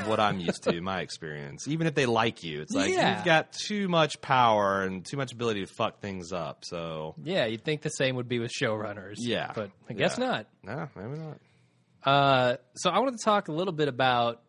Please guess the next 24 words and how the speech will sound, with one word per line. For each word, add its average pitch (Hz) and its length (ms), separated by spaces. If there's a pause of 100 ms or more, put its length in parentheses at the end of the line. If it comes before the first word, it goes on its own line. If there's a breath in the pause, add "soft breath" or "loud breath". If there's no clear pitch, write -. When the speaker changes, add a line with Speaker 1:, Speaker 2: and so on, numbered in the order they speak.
(140)
Speaker 2:
kind 165 120
of 165 60
the 147 80
stuff - 380
that 135 140
we 127 440
hope 139 440
to 139 100
see 131 180
happen, 131 540 (480 soft breath)
uh, 107 380 (220)
in 120 120
the 123 100
end 117 100
of 117 60
season 120 240
three. 127 400 (880)
Uh, 120 300
try 185 160
not 214 100
to 208 60
get 196 160 (100)
spoilery, 117 560
though. 98 280